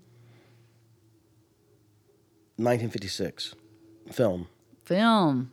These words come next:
Speaker 2: There we go.
Speaker 1: Starring Richard Burton.
Speaker 2: Ah, yes.
Speaker 1: Alexander, Alexander the Great. Which is what I envision in my head when I think of a film.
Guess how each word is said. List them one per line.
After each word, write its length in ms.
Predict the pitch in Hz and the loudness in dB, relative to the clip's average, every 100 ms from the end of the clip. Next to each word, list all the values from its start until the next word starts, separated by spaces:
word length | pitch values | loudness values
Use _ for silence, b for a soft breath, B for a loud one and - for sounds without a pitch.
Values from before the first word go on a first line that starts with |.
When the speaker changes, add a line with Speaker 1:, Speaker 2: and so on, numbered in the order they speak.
| - | -6
Speaker 2:
There 100 | 151 | 2
we 40 | |
go. 60 | 135 | 4
Speaker 1:
Starring 400 | 117 107 98 92 - _ _ _ _ _ - | 6 4 0 -6 -12 _ _ _ _ _ -6
Richard 300 | 117 120 92 | -2 -2 0
Burton. 400 | 101 78 80 82 - | -2 -4 -10 -18 -12
Speaker 2:
Ah, 560 | 147 139 143 151 156 151 | -6 -2 0 2 2 0
yes. 260 | 147 147 - | 0 0 0
Speaker 1:
Alexander, 400 | 101 98 92 - | -2 -2 -6 -6
Alexander 380 | 107 107 101 95 | -4 -4 -4 -6
the 80 | 87 | -6
Great. 260 | 95 90 - b b b b b b b b _ - | -6 -6 -10 b b b b b b b b _ 6
Which 180 | 185 156 | 6 8
is 140 | 117 | 6
what 140 | 143 143 | 8 8
I 180 | 117 101 - 120 104 104 - 127 | 6 2 -8 -6 -6 -10 -4 0
envision 500 | 113 107 131 117 117 | 2 6 8 8 4
in 100 | 107 | 4
my 220 | 101 95 | 2 0
head 300 | 95 107 104 | -2 0 0
when 120 | 104 | -2
I 60 | 98 | -4
think 280 | - 98 | -6 -8
of 100 | 90 | -8
a 60 | 90 | -10
film. 540 | - 110 98 90 85 | -6 -2 -2 -2 -8